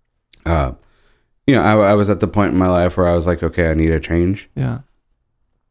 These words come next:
Speaker 1: And then I, I made a change. And then, yeah, I, I,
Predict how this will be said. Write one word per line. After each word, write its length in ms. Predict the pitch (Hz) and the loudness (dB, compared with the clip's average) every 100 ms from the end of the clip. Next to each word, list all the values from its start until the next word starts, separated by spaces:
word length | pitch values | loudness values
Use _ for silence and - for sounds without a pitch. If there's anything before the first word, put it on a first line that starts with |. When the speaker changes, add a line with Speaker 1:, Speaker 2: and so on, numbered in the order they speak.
| _ | _
Speaker 1:
And 140 | 95 92 | 0 2
then 160 | 90 | 2
I, 280 | 82 80 - | 0 -2 -2
I 40 | 98 | 0
made 220 | 85 85 | 2 2
a 80 | 90 | 0
change. 480 | 87 85 101 107 - - | 0 0 0 -4 -12 -6
And 200 | 78 78 | -2 0
then, 320 | 78 80 80 - _ _ _ _ | 0 -2 -4 -10 _ _ _ _
yeah, 180 | - 123 | -4 0
I, 140 | 98 92 - 82 80 | 0 -2 -2 -2 0
I, 260 | 85 76 | 0 -4